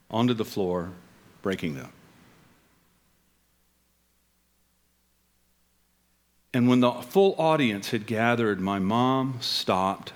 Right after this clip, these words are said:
She wiped her eyes. And she said, "You know what? I've been killing myself to make this day special for this family.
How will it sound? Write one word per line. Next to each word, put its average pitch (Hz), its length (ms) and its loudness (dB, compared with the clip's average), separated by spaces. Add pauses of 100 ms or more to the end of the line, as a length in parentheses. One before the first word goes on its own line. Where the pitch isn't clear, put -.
(140)
She - 180 -8
wiped 101 340 -2
her 117 140 0
eyes. 82 500 -6 (1800)
And - 80 -6
she - 120 0
said, 123 180 2
"You 135 60 2
know 131 100 6
what? 131 220 4
I've 131 100 -2
been 120 140 0
killing 147 360 0
myself 98 560 -2
to - 80 -6
make 104 220 -2
this 101 180 -4
day 95 180 -2
special 92 380 -2
for - 140 -10
this 82 160 -6
family. 67 380 -12